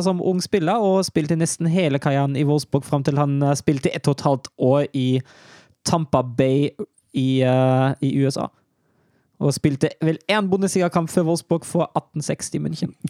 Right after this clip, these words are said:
<laughs> Men han var med jo på gullaget i,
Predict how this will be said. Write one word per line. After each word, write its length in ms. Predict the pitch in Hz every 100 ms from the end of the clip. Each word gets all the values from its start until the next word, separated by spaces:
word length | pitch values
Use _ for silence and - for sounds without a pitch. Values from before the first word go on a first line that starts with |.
| -
<laughs> 1500 | 175 - 392 359 - _ _ _ _ _ - - - -
Men 180 | 156 165
han 120 | 185
var 120 | 196
med 100 | 220
jo 100 | 202
på 160 | 185 190 185 180
gullaget 480 | 170 175 180 170 156
i, 140 | 143